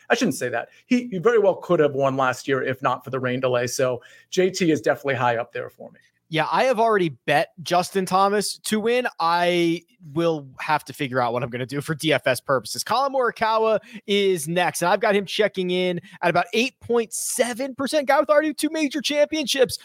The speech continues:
Speaker 2: on the resume, ten thousand two hundred dollars. I think he might be playing better than people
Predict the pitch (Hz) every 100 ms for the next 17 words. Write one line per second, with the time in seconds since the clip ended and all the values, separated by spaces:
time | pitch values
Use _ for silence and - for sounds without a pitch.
0 | 175 247 262 233 247 202 220 240 262 247
1 | 226 240 226 214 - 247 196 233 208 226
2 | 175 190 269 269 226 208 349 370 440 339
3 | 196 220 240 - - 160 180 185 165 -
4 | - - 143 165 165 196 190 165 147 -
5 | 175 - 165 143 120